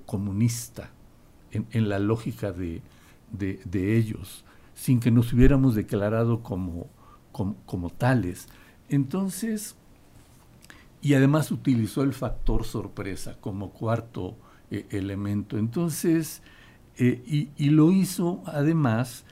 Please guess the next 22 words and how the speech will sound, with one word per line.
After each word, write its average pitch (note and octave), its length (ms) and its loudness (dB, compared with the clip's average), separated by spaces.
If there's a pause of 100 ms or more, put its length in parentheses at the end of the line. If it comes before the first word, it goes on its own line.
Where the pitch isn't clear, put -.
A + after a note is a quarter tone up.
(240)
sin C#3 600 2
intentar C3+ 880 2
disuadir. A2+ 800 -2
Nunca D3 600 0
hubo C3+ 280 0
un B2+ 140 0
intento. A#2+ 800 -2 (420)
El A2+ 200 0
gobierno C3+ 580 2
dio B2 260 2
en C#3 80 0
aquel A#2+ 280 -2
momento A#2+ 440 2
la A2+ 80 -2
explicación A2+ 840 -4
de G2 120 -6
que F#2 260 -10 (360)
el G#2+ 180 -2
ejército B2+ 680 -2
llegó G#2 420 -2
para A#2 280 -4
disuadir G2+ 840 -6